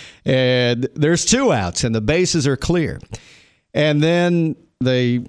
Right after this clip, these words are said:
bring up their shortstop, and, you know, you get a two two pitch that looked really, really good. And Tommy Raffo, who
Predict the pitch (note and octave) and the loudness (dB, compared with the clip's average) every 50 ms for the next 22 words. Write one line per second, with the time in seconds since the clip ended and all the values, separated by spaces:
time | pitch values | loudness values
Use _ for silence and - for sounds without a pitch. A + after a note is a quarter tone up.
0 | - _ - C#3 A#2 C3 D3 D#3 D#3 D3+ C#3 - B2+ A2 G#2+ - - F3+ F#3+ F#3+ | -14 _ -6 -4 -2 0 0 0 0 0 0 0 -2 0 0 0 0 0 0 0
1 | - - - E3+ D#3+ D#3+ D#3+ D#3+ E3 - - - - - - _ _ - - D3 | -2 -2 0 0 0 0 0 -2 -2 -2 -4 -4 -4 -4 -10 _ _ -8 -4 -2
2 | A#2+ A2+ A2+ A2+ G#2+ G#2+ A2+ - - _ _ _ - B2 G#2+ A2 A2+ A2 A2+ A2 | 0 0 0 0 0 -2 -2 -4 -6 _ _ _ -4 -2 -2 0 0 0 0 0
3 | A#2+ G#2+ G2+ - - - E3+ F3 F3 - - - D#3 C#3+ C3 - - C#3+ C#3 C#3 | 0 -2 -4 -4 -4 -2 -2 -2 -2 -2 0 0 0 0 0 0 2 2 2 0
4 | C#3+ - - - - - - _ _ _ B2 G#2+ G2 G#2+ G#2+ G2+ G2+ G2+ G2+ - | 0 -2 -4 -4 -4 -6 -10 _ _ _ -6 -2 0 0 0 0 0 -2 -4 -6
5 | - _ _ _ _ _ _ _ B2+ A#2 A2+ G#2+ - - - - - A#2 A2 G2 | -12 _ _ _ _ _ _ _ -2 -2 0 -2 -4 -8 -14 -10 -6 -4 -2 0
6 | F#2+ A2 A#2+ B2 B2 B2 A#2+ A#2+ B2 B2+ C#3+ D#3+ - - G2 G#2 G#2 G#2 G#2 F#2 | 0 2 2 2 2 0 0 0 -2 -2 -4 -4 -2 0 0 0 0 0 -2 -2
7 | G#2 G#2+ F2 F2 F2+ - C#2+ - - - - - G2 F2+ F2+ F2+ F2+ F#2 F#2 F#2+ | -2 -4 -4 -4 -4 -6 -8 -8 -10 -8 -6 -4 -2 -2 -2 -2 -2 -2 -2 -4
8 | F2+ - - - - - - _ _ - - _ - - D3 D3 D3 C#3 B2+ B2+ | -6 -10 -14 -18 -20 -20 -20 _ _ -20 -20 _ -2 0 2 2 2 2 2 2
9 | C3 C3+ C#3+ C3+ - C3+ A#2 A2+ A2+ A#2 B2 A#2+ A2+ A#2 A2+ A2 A2 G#2+ | 2 2 0 0 0 0 2 2 2 2 0 0 2 2 2 0 0 -2